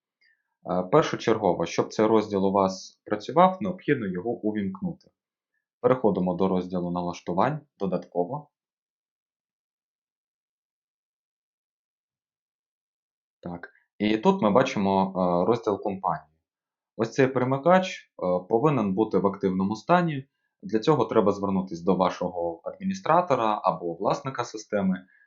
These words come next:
щоб він перевірив ось це налаштування. Е, що ж, коли компанії у нас активовані, переходимо до самого розділу компанії. Це розділ продажі, далі компанія. Тут буде перелік усіх ваших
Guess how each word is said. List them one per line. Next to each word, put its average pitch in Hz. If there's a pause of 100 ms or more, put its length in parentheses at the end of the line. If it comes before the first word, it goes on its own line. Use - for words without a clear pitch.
щоб -
він 127
перевірив 95
ось 92
це 110
налаштування. 95 (1040)
Е, 95
що 101
ж, -
коли 127
компанії 95
у 92
нас 90
активовані, 107
переходимо 110
до 101
самого 104
розділу 104
компанії. 92 (760)
Це -
розділ 101
продажі, 151 (680)
далі 110
компанія. 85 (320)
Тут -
буде 127
перелік 127
усіх 95
ваших 98